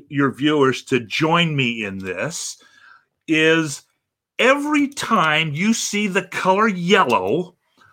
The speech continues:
I want you to turn your thought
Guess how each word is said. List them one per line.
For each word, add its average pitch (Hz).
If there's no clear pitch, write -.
I 151
want 175
you 202
to 131
turn 233
your 226
thought 135